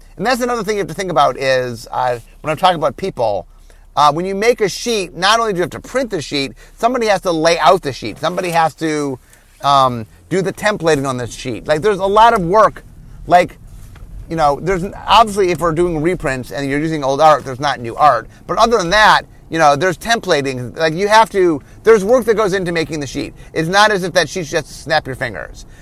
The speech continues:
When we do a pickup, it's easier 'cause you're not changing anything about it. And, like, the list uses pickups. Or, um, the, the, the mystery booster uses pickups. Pickups are the easiest thing to do. They're the cheapest thing to do. Um, they at least cut into your budget.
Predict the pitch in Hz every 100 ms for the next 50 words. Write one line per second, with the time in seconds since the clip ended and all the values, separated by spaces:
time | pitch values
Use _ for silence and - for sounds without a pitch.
0 | - 180 233 277 269 - 294 285 196 170
1 | - - 175 165 - 247 262 208 202 170
2 | 170 170 - - 185 165 147 120 117 98
3 | 98 110 - - - - 156 131 160 151
4 | 160 156 - 135 107 - 123 107 95 -
5 | - - - - - - - 131 135 127
6 | 143 135 127 113 - 90 131 127 120 110
7 | 135 113 82 123 151 160 151 117 120 117
8 | 113 95 95 107 76 - - - - 254
9 | 254 214 175 165 190 160 160 147 123 113
10 | 104 95 123 117 - 135 107 104 101 90
11 | 104 101 - - - - 127 113 95 -
12 | - 151 139 165 - 147 131 113 113 98
13 | 90 -